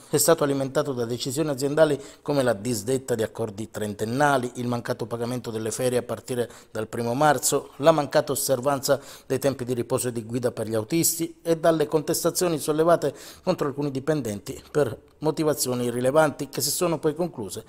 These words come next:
con un nulla di fatto. Infine, concludono i sindacalisti, è necessario ripristinare un dialogo costruttivo tra le parti sociali. Solo così si potrà migliorare il benessere dei lavoratori e la qualità del servizio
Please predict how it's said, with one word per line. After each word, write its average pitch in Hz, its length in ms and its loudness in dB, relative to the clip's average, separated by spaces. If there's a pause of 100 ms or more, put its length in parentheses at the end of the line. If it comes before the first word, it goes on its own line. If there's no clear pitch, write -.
(220)
con 165 140 0
un 156 160 2
nulla 143 160 2
di 143 80 -2
fatto. - 460 -8 (480)
Infine, 185 380 0 (260)
concludono 143 420 -2
i - 20 -2
sindacalisti, 131 580 -2
è 143 60 2
necessario 151 480 2
ripristinare 147 760 2 (300)
un 160 100 0
dialogo 160 380 6
costruttivo 143 580 0
tra 135 140 2
le 127 100 4
parti 120 300 -2
sociali. - 440 -4 (120)
Solo 143 260 4
così 131 260 -2
si 160 160 2
potrà 147 280 2
migliorare 135 480 4
il 127 100 -2
benessere 120 480 0
dei 104 100 -4
lavoratori 107 600 -2 (220)
e 127 80 -4
la 135 80 4
qualità 139 340 2
del 107 160 -6
servizio 123 600 -4